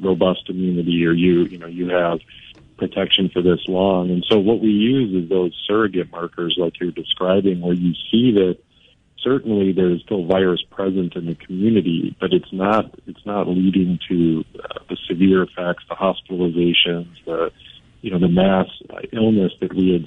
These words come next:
seen even within the last year. And so it's, that is another key point about how, uh, much protection has been generated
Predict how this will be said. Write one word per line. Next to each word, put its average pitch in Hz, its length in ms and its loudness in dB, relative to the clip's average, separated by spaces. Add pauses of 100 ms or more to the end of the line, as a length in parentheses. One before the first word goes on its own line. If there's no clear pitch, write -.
seen 98 380 0
even 92 280 2
within 87 280 -2
the 85 80 0
last 82 340 -2 (120)
year. 85 520 2
And 90 220 -4
so 110 140 6
it's, 117 180 0 (540)
that 117 160 0
is 123 100 2
another 107 520 2
key 104 320 -2
point 101 520 -2
about 90 460 0
how, 95 500 0
uh, 87 220 -10
much 92 160 -14 (100)
protection 95 640 0
has 87 140 0
been 85 260 -6
generated 82 760 0